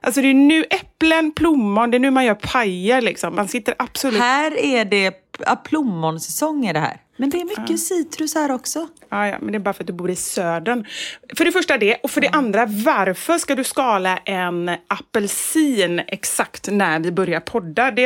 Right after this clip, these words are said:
Speaker 1: hade du kunnat tänka på. Du har ju liksom haft typ tre timmar på dig på förmiddagen.
Speaker 2: Jag gjorde det innan jag poddade, så jag har redan ätit upp den. För jag vet att det går inte att, i och med att det är sånt jävla projekt, man måste tvätta händerna innan,
Speaker 1: Ja.
Speaker 2: efter, man är slabbig, man måste antagligen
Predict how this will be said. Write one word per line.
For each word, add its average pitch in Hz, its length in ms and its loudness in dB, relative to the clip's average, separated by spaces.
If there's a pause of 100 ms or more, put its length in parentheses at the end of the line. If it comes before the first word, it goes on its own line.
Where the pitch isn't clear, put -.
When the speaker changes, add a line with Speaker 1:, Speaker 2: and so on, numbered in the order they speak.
Speaker 1:
hade 233 200 0
du 208 120 0
kunnat 190 200 -6
tänka 180 300 -4
på. 208 80 -4
Du 208 80 0
har 208 60 2
ju 214 80 4
liksom 247 200 2
haft 262 200 0
typ 175 160 -8
tre 196 200 -2
timmar 190 300 -4
på 180 180 -4
dig 175 200 -2
på - 200 0 (160)
förmiddagen. 190 480 0 (440)
Speaker 2:
Jag 254 380 2
gjorde 220 260 0
det 220 100 -2
innan 233 460 0
jag 147 160 -6
poddade, 156 280 -4
så - 140 -6
jag 202 60 -2
har 214 140 0
redan 202 260 -2
ätit 196 260 -2
upp - 260 -6
den. 254 260 0
För - 140 -4
jag 214 120 2
vet 196 260 -2
att 180 80 -6
det 208 60 0
går 196 320 0
inte 214 280 -2
att, 180 240 -8
i 247 220 -2
och 214 40 -2
med 240 100 4
att 226 120 -2
det 220 160 0
är 226 40 2
sånt 214 260 -2
jävla 190 260 2
projekt, 247 480 -4
man 214 120 0
måste 190 400 -2 (160)
tvätta 208 260 0
händerna 170 440 -2
innan, 185 720 -2 (120)
Speaker 1:
Ja. 226 80 -4 (220)
Speaker 2:
efter, 233 560 -4
man 196 180 -2
är 190 40 -4
slabbig, 214 640 0
man 214 120 2
måste 214 160 -2
antagligen 180 260 -2